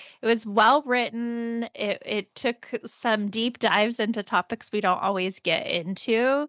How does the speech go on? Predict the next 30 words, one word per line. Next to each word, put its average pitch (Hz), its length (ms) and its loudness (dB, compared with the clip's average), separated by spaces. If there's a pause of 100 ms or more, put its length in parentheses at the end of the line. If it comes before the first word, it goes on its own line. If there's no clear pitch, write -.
like 185 180 -4
about 185 320 0
liver 208 260 4
disease 190 800 0
and 180 500 -2
our 165 180 2
relationship 180 720 -2
with 160 160 -4
our 151 140 0
healthcare 262 520 2
providers 196 800 2
and 165 360 -6 (120)
hospitalizations 214 1400 0
in, - 200 -6
in 202 160 2
a 190 80 4
different 220 480 2
way. 185 600 4 (100)
And, 247 360 -2
and 247 180 4
then 262 140 4
it 247 100 0
just 240 220 -8
had 226 220 0
so 220 200 -2
much 208 320 -2
hope - 540 0
and 180 200 -4
whatnot. - 520 -2
So 180 440 2